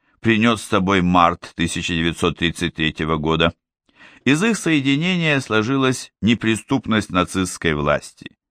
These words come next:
террор, праздники с напыщенной декламацией, предательство и, наконец, коллективный коллапс, синхронный индивидуальный нервный срыв у миллионов людей,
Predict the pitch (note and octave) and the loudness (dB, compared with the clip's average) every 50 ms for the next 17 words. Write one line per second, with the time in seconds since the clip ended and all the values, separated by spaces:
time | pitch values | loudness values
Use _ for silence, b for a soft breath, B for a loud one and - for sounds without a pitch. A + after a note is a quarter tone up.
0 | _ _ _ _ _ _ _ _ - - G#2 F#2+ E2 D#2+ D#2+ D#2+ E2 F2+ F#2 F#2+ | _ _ _ _ _ _ _ _ 0 2 2 4 4 4 4 4 4 2 0 -2
1 | - _ _ _ _ _ _ _ b b b b b - B2 C3 B2+ A#2 A2 G2+ | -10 _ _ _ _ _ _ _ b b b b b 2 4 4 4 2 2 0
2 | A2 A#2+ A2+ G#2 - A2+ A#2 A2+ - - - G2 G2 G2 - G2+ G#2 G2+ F#2+ - | 0 0 0 0 0 2 2 0 0 -2 -2 -2 -2 0 0 0 0 0 0 0
3 | - F#2+ F#2+ F2+ F2 D#2+ E2 D#2 - E2+ D#2+ D2+ D2+ D2+ D2 C#2+ - - D#2 E2 | -2 0 0 0 0 0 -2 0 0 0 0 2 2 2 0 0 -2 -4 -2 0
4 | E2+ E2+ E2+ - _ _ _ _ _ _ _ _ _ _ - B2 B2 A2 B2 D#3 | 0 0 0 -4 _ _ _ _ _ _ _ _ _ _ 2 2 2 4 2 0
5 | F3+ F#3 - E3+ D#3+ D#3+ - - - C#3+ D3+ D#3 D3+ - _ _ _ _ _ _ | 0 0 -2 -2 -4 -4 -6 -4 -2 0 0 0 0 -4 _ _ _ _ _ _
6 | _ _ - D#3+ E3+ E3 E3 - - C#3 C#3 C#3+ D3+ D3+ - - - - B2 A2+ | _ _ -2 0 0 0 -2 0 0 0 2 2 0 0 -2 -4 -2 0 2 2
7 | G#2+ G#2+ G#2 - - - B2+ C#3+ C3+ A#2+ A#2+ B2+ B2+ A#2+ - - - F2+ E2+ E2 | 2 2 0 -2 -6 -2 0 0 0 2 2 2 0 0 0 -2 0 0 2 2
8 | D2+ D2+ D2+ - - - - - - - _ _ _ _ _ _ _ _ _ _ | 2 0 -2 -4 -6 -10 -16 -16 -18 -20 _ _ _ _ _ _ _ _ _ _
9 | - - G3 G3+ F#3 - - F3 F#3 F3+ E3+ D#3+ D3 C#3+ C#3+ C#3 C3+ B2 - _ | -8 -4 -2 -2 -2 -2 0 0 2 2 2 2 0 0 2 2 0 0 -2 _
10 | - - A2 G#2 F#2+ G#2+ G#2 G#2+ G2+ F#2+ G#2+ G#2 G#2 G#2 G2+ G2+ G2+ G2 G2 F#2+ | -4 -2 0 0 0 0 0 -2 0 0 2 4 4 4 4 2 2 2 2 2
11 | F2 D#2 D#2 F2 F#2 F#2+ F2+ F#2 F#2 F2 F2 E2 E2 D#2 - - F2 G#2 A#2+ A#2+ | 2 2 0 2 2 4 4 2 2 2 0 0 0 -2 -4 -4 0 0 0 0
12 | - - - _ _ _ _ _ _ _ - G#2+ G#2+ G#2 - - F#2+ G2 G2 F#2 | -2 -6 -12 _ _ _ _ _ _ _ -2 0 0 0 0 0 2 2 4 4
13 | F#2+ F#2+ F#2 F#2 F2+ F2 E2+ D2+ - C#2+ D2 C#2+ C2+ C2 E2 G2+ B2+ C#3 | 4 4 4 4 2 2 0 -2 -2 -4 -6 -4 -4 -2 0 0 0 -2